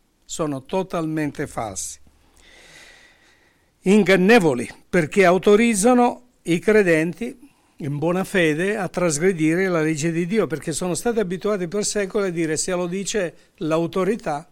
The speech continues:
noi possiamo fare così". E di conseguenze viviamo in una cristianità che cambia in dissolutezza la grazia di Dio e che senza accorgersene nega la potenza di Dio,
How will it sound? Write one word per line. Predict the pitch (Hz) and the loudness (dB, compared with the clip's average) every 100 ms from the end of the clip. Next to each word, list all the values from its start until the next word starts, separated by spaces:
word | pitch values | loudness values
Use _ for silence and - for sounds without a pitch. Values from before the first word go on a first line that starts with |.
| _ _ _ _ _ _ | _ _ _ _ _ _
noi | 131 139 175 | -6 -6 -6
possiamo | 147 - 131 135 | -8 -8 -6 -8
fare | - 156 139 | -6 -6 -6
così". | 127 131 180 156 _ _ _ _ _ - - - - | -8 -6 -6 -6 _ _ _ _ _ -20 -20 -20 -8
E | 147 | -4
di | 160 | -2
conseguenze | 226 269 247 269 226 202 214 - 247 302 - _ - _ _ _ _ | 4 4 4 4 4 4 2 2 0 -4 -14 _ -20 _ _ _ _
viviamo | 143 208 208 220 170 147 | 0 2 4 4 4 2
in | 160 | 2
una | 214 185 | 2 0
cristianità | - 180 - 196 208 - 247 247 | 0 0 2 2 2 2 4 4
che | 240 202 185 196 - - | 2 2 2 0 -4 -4
cambia | 226 208 175 156 | 0 2 2 2
in | 156 170 | 0 0
dissolutezza | 180 - 208 226 - 156 - 190 | -2 -2 0 0 -2 -4 -2 -4
la | 165 | -2
grazia | 156 185 196 214 | -2 -4 -2 -2
di | 208 | 0
Dio | 160 165 175 _ _ - | -4 -4 -8 _ _ -14
e | 147 | -8
che | 165 | -4
senza | - 233 - | -2 -2 -2
accorgersene | 208 - 156 131 147 - 165 175 196 _ _ _ _ | -6 -4 -6 -4 -6 -6 -8 -10 -14 _ _ _ _
nega | - 147 170 226 139 110 - _ - | -8 -2 2 2 0 -10 -14 _ -8
la | 151 | -8
potenza | 135 143 147 127 117 147 | -6 -6 -4 -6 -8 -10
di | 123 | -12
Dio, | 120 110 | -12 -14